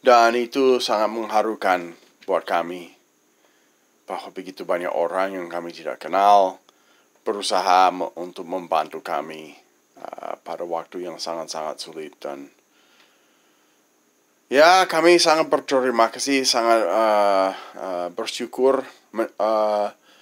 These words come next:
karena begitu banyak orang mempedulikan nasib, eh, salah satu tetangga mereka bersama dengan orang W N, yang W N I.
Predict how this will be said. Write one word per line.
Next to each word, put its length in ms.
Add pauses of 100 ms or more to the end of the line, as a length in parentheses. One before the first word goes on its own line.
(800)
karena 680 (540)
begitu 400
banyak 240
orang 640 (160)
mempedulikan 1200
nasib, 480 (560)
eh, 480 (960)
salah 400
satu 960 (400)
tetangga 480
mereka 560
bersama 400
dengan 240
orang 320
W 80
N, 220 (100)
yang 320
W 80
N 160
I. 160